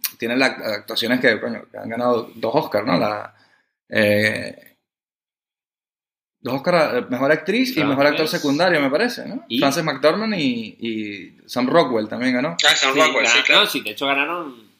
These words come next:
Speaker 2: eh, dos actores.
Speaker 1: Y Woody Harrelson estaba nominado
Speaker 2: Sí.
Speaker 1: también en el mismo, o sea, so-, tenía dos actores nominados de, de la misma peli. Entonces, bueno, más allá de los gustos personales, me parece que la peli es,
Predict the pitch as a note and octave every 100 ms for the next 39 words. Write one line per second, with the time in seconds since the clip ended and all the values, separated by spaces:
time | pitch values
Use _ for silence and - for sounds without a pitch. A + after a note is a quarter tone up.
0 | _ G#2+ - - - _ G2+ G#2 A#2+ _
1 | - - - C#3+ C3+ C#3 E3+ F3+ F#3 F#3+
2 | G3 E3+ D#3+ F3+ C3 D3 C#3+ G#2 F2+ -
3 | _ A#2 A2 A#2 D3 A#2+ A2 A2 A#2 B2+
4 | A#2 A2+ B2 A2+ B2+ B2+ C3 D#3 F#3 G3
5 | G3+ G3+ E3+ C#3+ F#3 F3 B2 B2 A2+ B2
6 | D3 D#3+ A2+ - _ - - _ D3+ D#3
7 | C#3+ - - E2 A#2+ D#3 D3+ E3+ D#3 C3
8 | C3 D3+ D#3 D3 C3+ D3+ D#3 A#2 A2 B2+
9 | C3+ A2 A2 B2